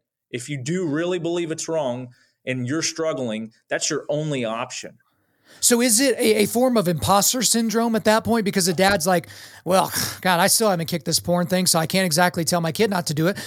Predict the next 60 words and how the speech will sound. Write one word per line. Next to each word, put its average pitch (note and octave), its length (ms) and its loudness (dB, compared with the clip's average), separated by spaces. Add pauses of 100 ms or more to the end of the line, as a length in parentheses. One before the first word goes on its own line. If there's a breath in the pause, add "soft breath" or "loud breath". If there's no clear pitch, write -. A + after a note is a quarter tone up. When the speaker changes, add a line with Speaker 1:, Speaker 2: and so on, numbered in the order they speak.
(100)
Speaker 2:
Because A3 220 4
a G#3 60 2
lot A3 200 4
of G#3+ 120 -2
dads A3 400 4
feel G#3+ 240 0
like G3 200 2
saying, G3 340 0 (180 loud breath)
"Do G3+ 120 2
as G3+ 120 4
I F#3 80 6
say, G3 240 4
not F#3 180 4
as E3+ 100 0
I D#3+ 120 2
do," E3+ 420 0 (300 soft breath)
is G3+ 160 4
not G#3+ 160 6
a - 20 2
Speaker 1:
Right. - 80 0
Speaker 2:
good A3 100 4
idea, A3+ 300 2
which - 160 -2
in G#3+ 140 -2
certain C4+ 260 0
circumstances, G#3+ 720 4
it A3+ 100 4
is B3+ 180 2
a C4 60 2
good B3 160 4
idea A3+ 240 4
to F3 60 0
say C#4 220 2
that. D#3 200 -2 (240 loud breath)
"Do F3+ 160 2
as A3 100 2
I B3+ 80 2
say, A#3 260 4
not G#3+ 200 4
as G3 80 2
I G#3+ 120 4
do," A#3 280 0 (240 loud breath)
even B3+ 240 0
if B3+ 120 0
you're A#3+ 100 2
not A#3 140 4
admitting G#3+ 360 0
to F#3 60 0
your F3+ 100 2
kid, F#3 180 0
"Hey, F#3 180 2
I G3+ 100 4
still G#3 240 2
do E3+ 160 0
that D#3+ 200 2
thing." F#3 200 2
But F3+ 180 0 (220 loud breath)
I, B3+ 60 -4 (100)
I - 40 0
guess, B3+ 300 4